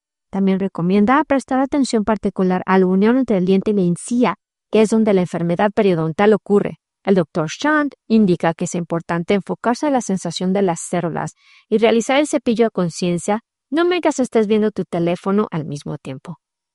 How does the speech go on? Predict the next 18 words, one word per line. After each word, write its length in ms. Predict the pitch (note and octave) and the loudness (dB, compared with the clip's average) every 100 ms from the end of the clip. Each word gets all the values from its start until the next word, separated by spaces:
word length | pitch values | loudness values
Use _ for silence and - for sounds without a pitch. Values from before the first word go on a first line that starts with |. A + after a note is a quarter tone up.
| _ | _
Dos, 340 | E4 E4+ - - | 2 2 -2 -4
cepillarse 680 | B3+ A3+ A#3+ B3+ C4 C#4+ - | -2 -2 0 0 0 -2 -2
antes 260 | A#3 A#3+ | 0 0
del 140 | A3 F#3+ | 0 0
desayuno 580 | G3 E3+ F3 F#3 G3 - | -2 -2 0 2 0 -2
y 120 | G3+ | 0
no 260 | G3+ F3 E3+ - | 2 2 -2 -4
después. 460 | G#3+ - F4 - - _ _ - | -6 -4 -6 -6 -18 _ _ -4
Muchas 260 | G4 C5 | 0 2
personas 400 | - G#4+ C#4+ D#4 | 2 0 0 0
se 80 | D4 | 0
cepillan 380 | B3 G#3 A3+ A#3+ | -4 0 2 2
los 100 | A3+ | 2
dientes 320 | G3+ G3 G#3+ | 2 0 0
inmediatamente 600 | F#3+ F#3+ G#3 A3 G#3+ G#3 | 0 0 -2 0 0 -2
después 260 | G3+ - F#3 | -4 -4 -6
de 120 | F#3+ | -6
comer, 380 | - D3+ D#3 | -6 -4 -4